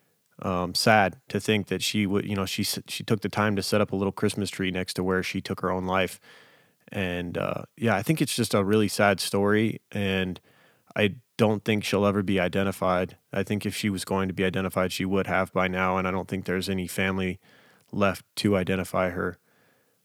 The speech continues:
Uh, maybe if they kept D N A, they could do some sort of a genealogy retracing, uh, like they do to catch criminals, and maybe they could find someone in her genealogical tree from overseas that would,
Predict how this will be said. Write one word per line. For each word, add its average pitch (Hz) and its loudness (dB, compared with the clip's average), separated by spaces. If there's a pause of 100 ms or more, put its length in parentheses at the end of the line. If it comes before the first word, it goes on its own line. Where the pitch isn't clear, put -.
(180)
Uh, 92 -6
maybe 104 4
if 101 -2
they 101 2
kept 98 -2
D 101 2
N 98 0
A, 104 4
they 98 2
could 95 -8
do 95 -2
some 95 -4
sort 98 0
of 90 0
a 92 2
genealogy 98 2
retracing, 98 0 (120)
uh, - -2
like 95 -2
they 95 -2
do 98 0
to 90 -2
catch - -2
criminals, 110 2
and 95 0
maybe 95 0
they 90 -2
could - -8
find 98 -2 (480)
someone 110 2
in 107 2
her 98 2 (380)
genealogical 101 2
tree 120 4
from 95 2
overseas 117 4
that 101 4
would, 104 2